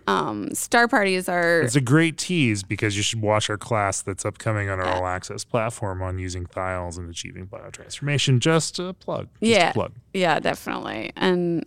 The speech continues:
Speaker 1: um, yeah, so we have a Chico thiolized strain, and I think, like, just, like, having that, I like the attenuation, I like a dryness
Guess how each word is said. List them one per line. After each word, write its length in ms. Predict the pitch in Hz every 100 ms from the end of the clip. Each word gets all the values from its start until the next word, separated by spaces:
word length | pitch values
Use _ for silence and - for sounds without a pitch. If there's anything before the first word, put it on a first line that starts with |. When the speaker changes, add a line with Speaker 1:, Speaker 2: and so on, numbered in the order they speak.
| 185
Speaker 1:
um, 520 | 185 170 - - 180 - _
yeah, 220 | - 180 165
so 420 | - 175 165 165
we 100 | 185
have 100 | 185
a 60 | 170
Chico 840 | - - 240 - 180 165 160 170 -
thiolized 680 | - - 160 156 156 151 156
strain, 640 | - 170 165 160 165 165 -
and 280 | 175 160 160
I 180 | 160 170
think, 340 | - 170 165 -
like, 240 | 170 165 -
just, 260 | 165 -
like, 180 | 170 156
having 380 | - 160 156 160
that, 320 | 160 156 151
I 120 | - 170
like 280 | 160 160
the 120 | - 180
attenuation, 640 | 190 180 180 180 175 180
I 60 | 160
like 220 | 147 147
a 60 |
dryness 680 | 170 175 170 175 175 - -